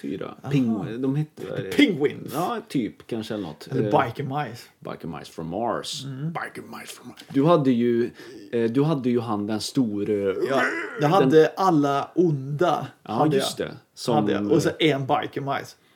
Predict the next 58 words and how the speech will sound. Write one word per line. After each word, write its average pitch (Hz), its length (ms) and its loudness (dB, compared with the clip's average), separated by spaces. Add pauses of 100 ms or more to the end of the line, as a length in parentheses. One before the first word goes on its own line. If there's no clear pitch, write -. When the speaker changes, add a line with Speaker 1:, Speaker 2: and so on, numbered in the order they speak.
(140)
Speaker 2:
Så 170 200 -4
skittråkig. - 680 -2
De 143 100 -4
Speaker 1:
Ja. 151 60 2
Speaker 2:
onda 139 180 2
var 185 100 4
ju 160 100 4
roliga. 139 400 -2 (120)
Speaker 1:
Varför 170 200 -6
fick - 240 -12
du 160 80 4
dem 190 600 -2
som 185 200 -6
serie? 92 640 -2 (560)
Visste 151 300 -6
dina 185 220 -4
föräldrar 113 280 -2
att 110 60 -10
du 110 80 -8
gillar 110 400 -6
dem? 110 180 -2
Och 110 80 -4
så 98 100 -6
bara, 104 100 -2
"Ah, - 100 0
Speaker 2:
Antagligen. 170 440 4
Speaker 1:
här - 80 2
har 151 80 0
vi, 147 120 2
Speaker 2:
Ja, 185 420 6
jag 180 120 0
menar, 180 80 -4
Speaker 1:
här 165 80 6
har 208 60 6
vi 202 80 4
Speaker 2:
alltså, 143 100 4
Speaker 1:
samma 151 240 4
serie." 107 800 2
Speaker 2:
jag, 175 300 -2
jag 165 180 4
kan 170 100 2
alla 170 140 2
säga 196 180 2
att 156 100 0
jag 156 80 6
var 147 180 6
rätt - 160 -4
bortskämd, 160 560 -2
så - 60 -2
jag 143 120 0
fick - 380 -10
ju 180 240 2
rätt 165 220 -2
Speaker 1:
fick 160 100 -4
Speaker 2:
mycket, 147 160 2
Speaker 1:
allt, 131 100 2 (420)
ja. - 60 -6 (220)
Speaker 2:
l-, 160 280 -4